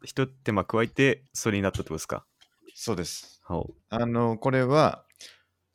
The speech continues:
Speaker 2: 肉を炒めて、味噌と醤油とかいろいろで入れて、
Speaker 1: はい。
Speaker 2: 混ぜて、完成なんですけど。
Speaker 1: はい。
Speaker 2: これね、あの、すごい美味しかった。
Speaker 1: なるほど。
Speaker 2: うん。あの、豚バラ？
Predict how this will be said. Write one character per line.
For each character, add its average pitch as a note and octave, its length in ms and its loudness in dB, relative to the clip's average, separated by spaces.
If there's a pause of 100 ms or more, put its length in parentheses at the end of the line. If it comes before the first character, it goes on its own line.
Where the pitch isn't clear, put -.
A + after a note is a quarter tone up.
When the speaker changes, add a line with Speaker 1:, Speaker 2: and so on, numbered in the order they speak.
(100)
Speaker 2:
肉 A2+ 260 0
を F#2+ 80 6
炒 F#2 200 0
め E2+ 120 0
て、 - 400 0 (680)
味 F#2+ 100 -2
噌 G2 140 2
と E2+ 140 -2
醤 F2+ 200 0
油 F2 100 2
と D#2+ 120 -6
か - 120 -4
い D#2+ 60 0
ろ D#2+ 100 0
い D2+ 40 -2
ろ D#2+ 80 -2
で D#2+ 100 -2
入 F#2+ 100 -2
れ E2 120 0
て、 - 380 -2 (340)
Speaker 1:
は E2+ 120 -4
い。 - 60 -6
Speaker 2:
混 E2+ 140 0
ぜ E2 120 -2
て、 - 380 -10 (380)
完 E2 200 -4
成 D#2+ 160 -4
な C#2 120 -6
ん C2+ 40 -10
で C#2 80 -12
す - 60 -18
け - 80 -10
ど。 C#2 260 -8 (120)
Speaker 1:
は D#2 180 -8
い。 - 80 -14 (1700)
Speaker 2:
こ B2+ 120 0
れ B2+ 80 4
ね、 G#2+ 280 4
あ F2+ 140 2
の、 E2+ 260 0
す - 160 -8
ご C#3+ 140 4
い C3 100 2
美 F#2+ 120 4
味 F#2+ 80 6
し - 100 -2
か G2+ 80 2
っ - 100 -4
た。 - 240 -4 (380)
Speaker 1:
な G2 220 -2
る G#2 60 0
ほ G2+ 140 0
ど。 - 220 -4 (600)
Speaker 2:
う E2+ 80 -6
ん。 D#2 220 -6 (140)
あ F2+ 120 -2
の、 F2 280 -2
豚 F#2+ 240 2
バ G2 140 4
ラ？ A#2+ 260 2